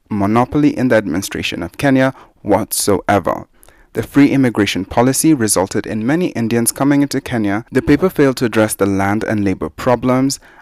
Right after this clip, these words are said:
Africans were continuing to provide labor on settler farms, something they strongly hated and hoped for the paper to address. Due to increased pressure and influx of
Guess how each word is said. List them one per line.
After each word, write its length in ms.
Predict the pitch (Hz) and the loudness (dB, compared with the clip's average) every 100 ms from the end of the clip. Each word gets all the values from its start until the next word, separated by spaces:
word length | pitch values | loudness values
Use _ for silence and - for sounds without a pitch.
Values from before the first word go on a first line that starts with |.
| - | -2
Africans 460 | 131 156 151 156 123 | -2 0 0 0 0
were 60 | |
continuing 640 | - 107 - 110 110 113 92 | -2 -4 -2 -2 0 0 -2
to 260 | - 107 - _ - | -4 -4 -6 _ -6
provide 520 | 104 95 95 95 90 - | -4 0 0 0 -4 -6
labor 380 | 104 104 92 - | -2 -2 -2 -4
on 140 | 92 | -4
settler 320 | - - 69 | -6 -6 -10
farms, 560 | - - 123 120 120 - - - - | -4 2 4 2 0 -8 -20 -20 -4
something 400 | 160 156 170 156 | 0 2 2 2
they 120 | 127 | 0
strongly 580 | - - 123 113 117 117 | -4 -6 -2 0 0 -4
hated 500 | - 107 - 107 - | -4 -4 -2 -4 -4
and 160 | 104 104 | -8 -8
hoped 380 | - 95 - | -4 -4 -4
for 120 | - 101 | -6 -4
the 120 | 98 | -4
paper 320 | - 82 90 | -6 -8 -10
to 160 | - - | -12 -14
address. 440 | 95 117 90 - - - - _ _ _ _ _ _ _ _ _ _ _ _ _ - - | -6 -4 -4 -6 -20 -20 -20 _ _ _ _ _ _ _ _ _ _ _ _ _ -20 -12
Due 240 | 117 123 127 | -4 -4 -4
to 240 | - - | -6 -6
increased 400 | 117 - 90 - | -6 -8 -8 -2
pressure 460 | 139 135 135 131 131 _ _ _ _ _ _ _ - | -2 -2 -4 -6 -10 _ _ _ _ _ _ _ -6
and 180 | 151 123 | -4 -4
influx 440 | 120 120 110 - | -4 -2 -2 -2
of 140 | 98 | -4